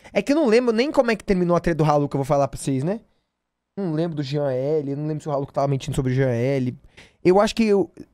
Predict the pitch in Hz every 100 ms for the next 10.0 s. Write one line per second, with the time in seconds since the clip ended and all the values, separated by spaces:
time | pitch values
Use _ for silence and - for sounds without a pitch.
0 | - - 214 277 240 202 180 165 147 -
1 | - 165 156 156 147 - - 156 143 139
2 | 160 143 139 147 135 147 139 139 135 123
3 | 135 139 - - 131 147 135 139 131 -
4 | - 143 - - 123 117 117 113 147 135
5 | 123 143 127 - _ _ _ 160 175 -
6 | 170 175 170 160 - 175 160 165 170 165
7 | - 165 175 175 165 151 160 143 135 127
8 | 127 139 151 147 160 156 156 160 143 143
9 | 135 147 180 196 175 160 240 262 - 135